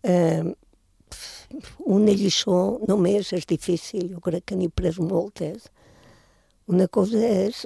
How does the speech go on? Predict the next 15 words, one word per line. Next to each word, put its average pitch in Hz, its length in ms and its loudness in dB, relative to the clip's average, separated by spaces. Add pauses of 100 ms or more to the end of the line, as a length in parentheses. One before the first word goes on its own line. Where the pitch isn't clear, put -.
mm, 170 580 0 (2500)
estimar 190 600 0
i 220 80 -4
saber 170 380 -2 (180)
estimar 160 500 -2 (1040)
a 160 80 0
la 160 120 2
gent, 196 420 4 (120)
a 226 140 -6
les 190 160 -8
persones 214 800 0 (600)
i, 165 100 2 (640)
i 220 160 -4
als 156 180 -6
objectes. 165 760 -6